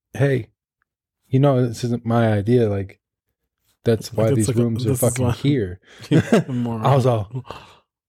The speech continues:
Speaker 1: "Ah, yeah, I guess, yeah, I guess you're probably right, huh? That is. So you can go freak off." But, like, fuck, who gets a hotel anymore, man? Just go spray up in there, and they ain't gonna clean it up.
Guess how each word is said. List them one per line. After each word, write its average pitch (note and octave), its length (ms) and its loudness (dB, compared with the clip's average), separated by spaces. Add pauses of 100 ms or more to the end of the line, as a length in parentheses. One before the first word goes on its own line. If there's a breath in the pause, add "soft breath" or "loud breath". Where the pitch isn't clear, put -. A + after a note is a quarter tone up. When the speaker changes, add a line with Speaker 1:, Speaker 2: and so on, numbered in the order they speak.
(800)
Speaker 1:
"Ah, F3+ 220 0
yeah, F#3 280 0
I G#3 60 2
guess, G#3+ 320 2
yeah, A#3 200 2
I A3+ 60 2
guess A#3+ 300 2
you're B3 120 0
probably A3+ 320 2
right, A3+ 280 4
huh? G3 160 0
That G3 140 2
is. F#3+ 320 2 (100)
So F3+ 180 0
you F#3 140 0
can F3+ 140 -2
go E3 140 2
freak E3 340 0
off." E3 360 -6 (680)
But, B2+ 80 0
like, C3+ 160 2
fuck, F3 200 0
who F#3 120 0
gets G3+ 160 -2
a D#3 80 2
hotel E3 380 0
anymore, A#2 300 -2
man? B2 220 0
Just D#3 140 -10
go E3+ 120 -4
spray D#3 320 0
up D#3 100 -2
in D#3 100 -4
there, E3+ 160 2
and B2 120 2
they C3+ 60 2
ain't E3 180 2
gonna D3+ 160 2
clean C#3 240 -2
it B2+ 100 0
up. C#3 220 0